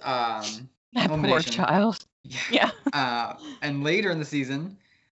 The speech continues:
Speaker 1: there's three people without a skull, why would Jay vote in one of them to face someone else in the final when he can just,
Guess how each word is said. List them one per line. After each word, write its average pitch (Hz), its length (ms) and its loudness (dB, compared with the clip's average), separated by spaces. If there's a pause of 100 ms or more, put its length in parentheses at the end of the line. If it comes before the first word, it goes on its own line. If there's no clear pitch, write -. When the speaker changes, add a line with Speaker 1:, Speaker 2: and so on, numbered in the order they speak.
(320)
Speaker 1:
there's 160 280 0
three 190 160 -2
people 175 240 -2
without 147 400 0
a 135 100 -2
skull, 151 680 0 (420)
why 135 320 4
would 151 260 -2
Jay 139 320 0
vote 127 220 0
in 123 80 -2
one 123 120 -2
of 120 60 -2
them 123 280 -2
to 127 180 -4
face 127 500 -4
someone 123 200 -4
else 123 180 0
in 120 80 -8
the 113 80 -8
final 117 340 -2
when 117 100 -4
he 120 60 -4
can 127 140 -2
just, - 380 -6